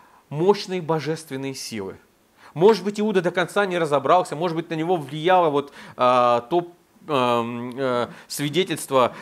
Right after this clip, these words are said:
а, вот этих фарисеев, когда говорили, что он изгоняет бесов силой Вельзевула. А, разные гипотезы есть, что там творилось в голове у Иуды. Кто-то говорит, что он ожидал, что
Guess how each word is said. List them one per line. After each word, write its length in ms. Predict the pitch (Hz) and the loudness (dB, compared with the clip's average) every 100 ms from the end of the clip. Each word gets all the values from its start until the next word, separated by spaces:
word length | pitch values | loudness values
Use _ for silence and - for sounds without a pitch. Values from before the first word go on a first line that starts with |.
| - | -8
а, 160 | 120 117 | -2 0
вот 140 | 135 | 0
этих 200 | 151 143 | -2 -2
фарисеев, 520 | 156 139 139 175 170 | 0 0 2 2 2
когда 240 | 139 131 123 | 0 -2 2
говорили, 320 | 127 127 123 | 2 2 -2
что 180 | - 131 | -2 -2
он 240 | 127 - | -2 -4
изгоняет 500 | 123 127 131 135 123 | -2 -2 0 0 -2
бесов 280 | 135 131 123 | -4 -4 -6
силой 280 | - 127 127 | -4 -2 0
Вельзевула. 840 | 135 135 127 127 160 175 151 - - - - - | -2 -2 -2 0 0 2 0 -2 -14 -20 -18 0
А, 280 | 127 117 127 | 2 4 6
разные 320 | 214 202 190 | 4 4 -2
гипотезы 560 | 165 170 196 190 147 | -6 0 2 2 -2
есть, 140 | 151 143 | -4 -4
что 100 | 165 | -4
там 160 | 160 | -2
творилось 360 | 143 147 156 139 | -2 0 0 -2
в 40 | |
голове 500 | 127 135 135 139 160 | 4 4 4 2 0
у 200 | 175 151 | -2 -4
Иуды. 240 | 143 143 131 | -6 -6 -4
Кто-то 240 | - 170 | -4 -2
говорит, 200 | 147 156 | -2 -2
что 220 | 147 147 151 | 0 0 2
он 220 | 165 160 | 2 2
ожидал, 400 | 147 147 160 160 | 0 4 4 4
что 300 | - 143 | 2 0